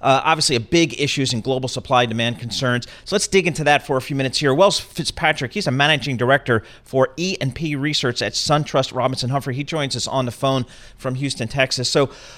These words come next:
Wells, I mean, clearly there's a demand issue out there. We've seen that brewing in the coronavirus, really putting a point on it. But in the last week, we've also gotten a supply shock here,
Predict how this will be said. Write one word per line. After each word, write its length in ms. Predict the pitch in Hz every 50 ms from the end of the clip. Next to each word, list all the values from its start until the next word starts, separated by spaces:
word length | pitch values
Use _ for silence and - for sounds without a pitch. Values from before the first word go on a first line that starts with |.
| - -
Wells, 320 | - 190 190 190 190 165 -
I 60 | -
mean, 480 | 185 190 185 185 180 151 - - - - -
clearly 480 | - 135 127 226 247 247 226 240 226 202
there's 240 | 156 170 170 147 165
a 40 |
demand 400 | 151 127 156 156 151 151 151 151
issue 400 | - 104 123 117 - - 123 120
out 140 | 117 113 110
there. 140 | - 123 113
We've 100 | 123 131
seen 200 | - - 160 151
that 200 | 151 143 123 127
brewing 240 | 135 143 139 135 131
in 80 | 131
the 60 | 127 120
coronavirus, 800 | - 123 135 135 135 131 123 117 131 127 127 123 127 120 - -
really 380 | - 131 127 139 151 151 151 143
putting 300 | - - - 135 135 120
a 40 | 107
point 380 | - - - 156 147 156 -
on 160 | - 120 117 110
it. 100 | 113 - - - - - - - - - -
But 280 | 202 202 202 - - - -
in 120 | 185 185
the 60 | 196
last 320 | 190 226 202 233 - - -
week, 140 | 240 214
we've 140 | - 151 139
also 220 | 180 208 - 220 185
gotten 200 | - 233 - 143
a 40 |
supply 600 | 131 - 143 - - - - - 214 247 269 262
shock 360 | 233 - - 135 113 107 113 -
here, 320 | - 123 113 117 120 -